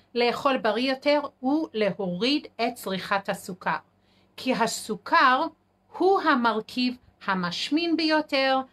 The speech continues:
המרעיב ביותר, וה-, באמת, כאילו, ה-, ה-,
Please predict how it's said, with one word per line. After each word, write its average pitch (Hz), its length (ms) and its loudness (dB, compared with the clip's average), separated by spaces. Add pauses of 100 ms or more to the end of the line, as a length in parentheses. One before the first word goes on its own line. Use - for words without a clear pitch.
(260)
המרעיב 214 680 0 (120)
ביותר, 202 640 2 (400)
וה-, 202 1300 2 (160)
באמת, 226 500 0
כאילו, 202 320 -2
ה-, 185 560 4 (360)
ה-, 196 100 0